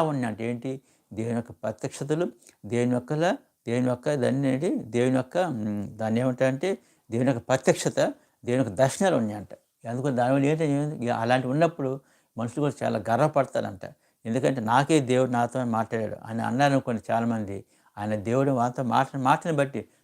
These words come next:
గర్వపడుతూ ఉండొచ్చు అని. అందుకు కూడా దేవుడు కూడా, ఎందుకంటే అపొస్తలుడైన పౌలుకు కూడా తన యొక్క గర్వాన్ని బట్టి ఒక ముళ్ళు ఉంచాడంట. ఆ ముళ్ళు ఏంటి మనం చూద్దాం. మన జీవితంలో ముళ్ళు ఉండొచ్చు. ముందు అపొస్తలుడైన పౌలు జీవితంలో ముళ్ళుని గురించి చూద్దాం. అప్పుడు మన జీవితంలో ముళ్ళు ఏ విధంగా మనం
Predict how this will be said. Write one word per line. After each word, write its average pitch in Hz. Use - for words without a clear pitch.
గర్వపడుతూ 113
ఉండొచ్చు 117
అని. 117
అందుకు 135
కూడా 160
దేవుడు 165
కూడా, 113
ఎందుకంటే 107
అపొస్తలుడైన 147
పౌలుకు 175
కూడా 110
తన 110
యొక్క 110
గర్వాన్ని 160
బట్టి 135
ఒక 107
ముళ్ళు 123
ఉంచాడంట. 113
ఆ 107
ముళ్ళు 123
ఏంటి 127
మనం 123
చూద్దాం. 151
మన 117
జీవితంలో 151
ముళ్ళు 175
ఉండొచ్చు. 160
ముందు 120
అపొస్తలుడైన 143
పౌలు 160
జీవితంలో 151
ముళ్ళుని 131
గురించి 127
చూద్దాం. 123
అప్పుడు -
మన 120
జీవితంలో 160
ముళ్ళు 156
ఏ 143
విధంగా 147
మనం 139